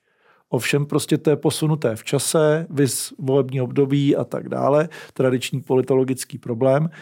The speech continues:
A výsledkem je, že tak, jak se ve zdravotnictví říká, prevence vychází vždycky levněji, tak my ani ve vzdělávání nejsme schopni dělat prevenci. To, co by udělalo, jakou, eh,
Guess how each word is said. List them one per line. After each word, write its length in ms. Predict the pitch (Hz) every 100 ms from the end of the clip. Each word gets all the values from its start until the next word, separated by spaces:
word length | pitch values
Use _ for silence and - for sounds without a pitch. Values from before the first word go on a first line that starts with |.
| - - -
A 200 | 135 127 -
výsledkem 580 | 135 135 175 - 165 131
je, 400 | 123 120 131 180
že 540 | 143 127 135 131 127 -
tak, 180 | - 131
jak 140 | 139 -
se 100 | 151
ve 100 | 135
zdravotnictví 640 | 147 143 139 143 - 131
říká, 380 | 123 - 123 113
prevence 460 | - 123 131 127
vychází 420 | 131 127 135 127 131
vždycky 340 | 123 - 143
levněji, 520 | 123 113 123 120 123 - - _
tak 220 | 127 -
my 100 | 151
ani 200 | 175 139
ve 100 | 131
vzdělávání 640 | 123 123 131 117 117 110
nejsme 340 | 113 123 - 139
schopni 320 | - 123 135
dělat 220 | 127 123
prevenci. 560 | 123 117 113 113 - 123 - - -
To, 120 | - 147
co 180 | -
by 340 | 156 156 147 - -
udělalo, 520 | 139 165 156 123 113
jakou, 560 | 120 120 135 127 -
eh, 80 | 247